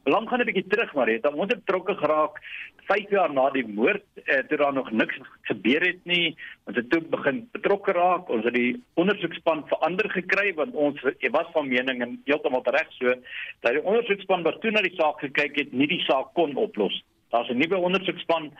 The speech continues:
aangestel. Ons het saam met die ondersoekspan gewerk en dit het toe gelei tot die arrestasie van die vyf mense. Maar as jy my kan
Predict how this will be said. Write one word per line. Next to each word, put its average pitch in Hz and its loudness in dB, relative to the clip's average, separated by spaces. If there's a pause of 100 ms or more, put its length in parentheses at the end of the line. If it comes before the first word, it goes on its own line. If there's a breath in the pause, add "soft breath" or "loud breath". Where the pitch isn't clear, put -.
(520 loud breath)
aangestel. 190 0 (340 loud breath)
Ons 110 -2
het 120 -6
saam 175 2
met 160 -2
die 190 2
ondersoekspan 185 0 (260)
gewerk 160 0 (160)
en 143 0
dit 139 0
het 156 -2
toe 156 2
gelei 131 2
tot 127 0
die 131 0
arrestasie 127 0
van 120 0
die 117 -4
vyf 127 0
mense. 131 -2 (440 loud breath)
Maar - 4
as 208 0
jy 247 -6
my 247 0
kan 226 0